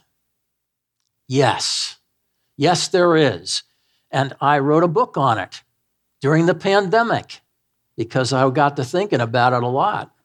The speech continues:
I wrote a book on what the Bible says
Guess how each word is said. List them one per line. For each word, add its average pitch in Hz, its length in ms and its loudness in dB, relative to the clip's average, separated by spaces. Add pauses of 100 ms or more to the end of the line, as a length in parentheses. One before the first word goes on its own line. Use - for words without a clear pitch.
(1700)
I 113 100 -8
wrote 120 260 2
a 135 40 4
book 160 340 -2
on 110 260 -4
what 156 280 0
the 147 80 -2
Bible 151 520 0
says 117 720 -2